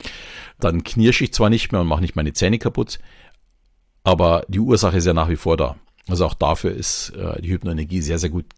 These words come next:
geeignet, um wirklich die Probleme aus der Welt zu schaffen. Ja, und für alle, die kein A D S oder A D H S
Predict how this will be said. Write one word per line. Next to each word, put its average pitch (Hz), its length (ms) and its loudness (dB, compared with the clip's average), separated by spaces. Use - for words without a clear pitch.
geeignet, 92 680 -4
um 90 200 -4
wirklich 85 360 -4
die 95 80 -2
Probleme 82 440 -2
aus 80 100 -6
der 87 100 -2
Welt 76 160 -2
zu - 80 -6
schaffen. - 320 -8
Ja, 110 100 2
und 98 60 0
für - 100 2
alle, 117 140 4
die 101 180 -2
kein 127 320 4
A 135 200 2
D 92 100 4
S 110 160 0
oder - 220 0
A 87 100 0
D 101 120 0
H 90 60 4
S - 280 -2